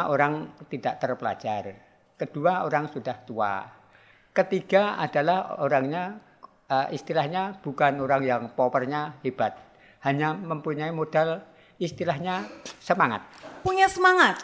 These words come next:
Speaker 1: Iya.
Speaker 2: Oke.
Speaker 1: Memang saya agak kurang, kurang percaya diri. Ya, setelah itu di hari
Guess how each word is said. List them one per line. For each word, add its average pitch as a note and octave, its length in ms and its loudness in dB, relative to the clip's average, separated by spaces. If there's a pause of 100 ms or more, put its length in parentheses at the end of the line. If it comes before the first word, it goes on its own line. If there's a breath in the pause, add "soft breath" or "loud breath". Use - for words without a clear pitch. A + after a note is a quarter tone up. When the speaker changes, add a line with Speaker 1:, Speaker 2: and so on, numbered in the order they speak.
(120)
Speaker 1:
Iya. C3+ 200 -4 (160)
Speaker 2:
Oke. A3+ 480 -8 (100)
Speaker 1:
Memang F#3 300 2
saya A3+ 260 6
agak F#3 220 4 (400 loud breath)
kurang, F#3+ 400 0
kurang F#3+ 240 0
percaya F3 340 2
diri. C3 300 -6 (880)
Ya, G#2+ 340 -4 (160)
setelah C3 400 -4
itu G3 480 -8 (1700)
di A3+ 540 -4 (640)
hari D3+ 640 -2